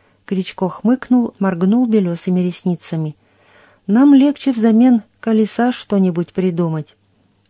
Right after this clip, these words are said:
«Заткнись, Станислав», буркнул Орлов, взглянул на Гурова, который сидел напротив.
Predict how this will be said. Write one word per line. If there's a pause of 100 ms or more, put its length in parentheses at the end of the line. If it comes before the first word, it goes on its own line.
«Заткнись,
Станислав», (380)
буркнул
Орлов, (280)
взглянул
на
Гурова,
который
сидел
напротив.